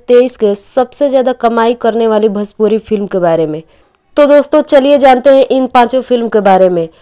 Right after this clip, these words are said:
नंबर पाँच पे आता है इश्क। इस फिल्म में प्रदीप पांडे चिंटू और काजल अगवानी नजर आएंगे। नंबर फ़ोर पे आता है मंडप।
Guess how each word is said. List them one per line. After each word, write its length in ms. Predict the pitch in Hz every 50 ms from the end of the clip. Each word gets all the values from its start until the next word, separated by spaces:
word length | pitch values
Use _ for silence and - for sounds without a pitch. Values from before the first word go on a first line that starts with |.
| _ _ _
नंबर 320 | 220 226 247 247 254 262 262
पाँच 360 | 262 - 269 262 277 285 -
पे 160 | - 277 262
आता 240 | 247 240 240 - 254
है 120 | 247 247 - - -
इश्क। 320 | 220 208 185 - - - - _ _ _ _
इस 220 | 262 302 302 - -
फिल्म 260 | _ 269 285 277 262
में 180 | 254 233 220 220
प्रदीप 460 | 220 - 240 240 220 262 277 262 _
पांडे 280 | - 247 240 240 240 240
चिंटू 440 | 240 - 247 240 233 226 - 262 220
और 200 | - 220 214 220
काजल 360 | - - 220 214 220 240 240
अगवानी 320 | 233 226 226 226 220 233 233
नजर 340 | 233 220 208 190 202 196 185
आएंगे। 380 | 180 175 175 170 160 165 165 160 _ _ _ _ _ _ -
नंबर 340 | 226 240 240 254 254 262 240
फ़ोर 280 | - - 269 277 285
पे 180 | 285 277 277 254
आता 240 | 240 233 233 - 240
है 140 | 240 254 262 233
मंडप। 460 | 226 214 208 202 185 175 165 165 -